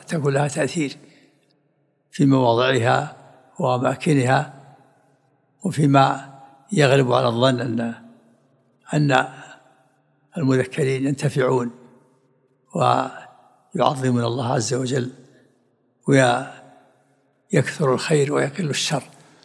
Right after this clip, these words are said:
ومفهوم الآية أنه إذا لم تنفع الذكرى فلا يذكر، ومن ذا-، و-، و-، ولذلك لا ينكر المنكر إذا ترتب عليه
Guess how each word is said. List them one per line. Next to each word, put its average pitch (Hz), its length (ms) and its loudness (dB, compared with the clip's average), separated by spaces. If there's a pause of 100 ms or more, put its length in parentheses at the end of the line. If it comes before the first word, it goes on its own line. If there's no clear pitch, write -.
(400)
ومفهوم 160 500 6
الآية 143 260 6
أنه 131 260 4
إذا 127 460 0 (880)
لم 131 120 4
تنفع 156 300 0
الذكرى 151 640 -2 (920)
فلا 143 240 2
يذكر، 123 480 0 (1300)
ومن 135 160 8
ذا-، 143 300 4
و-، 127 340 0 (300)
و-، 190 40 -6
ولذلك 135 800 2
لا 151 220 4
ينكر 147 340 2
المنكر 147 400 4
إذا 127 180 0
ترتب 139 500 0
عليه 135 500 0